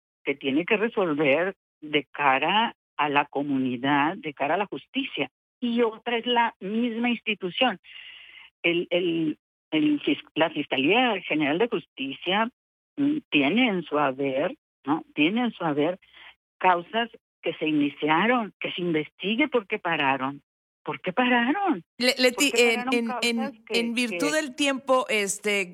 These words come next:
Speaker 2: eh, quiero tu comentario sobre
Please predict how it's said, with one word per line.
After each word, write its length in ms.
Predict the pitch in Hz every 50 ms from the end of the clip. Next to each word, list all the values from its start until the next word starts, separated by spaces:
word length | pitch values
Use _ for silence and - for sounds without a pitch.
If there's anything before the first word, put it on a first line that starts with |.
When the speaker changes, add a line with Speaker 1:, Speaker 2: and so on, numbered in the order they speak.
| - -
Speaker 2:
eh, 80 | 202 180
quiero 220 | 226 240 254 262
tu 140 | 220 247 240
comentario 840 | - 208 196 190 190 185 180 226 220 226 220 226 233 233 233 233 - 214
sobre 720 | - - 202 196 190 170 185 190 185 185 185 180 180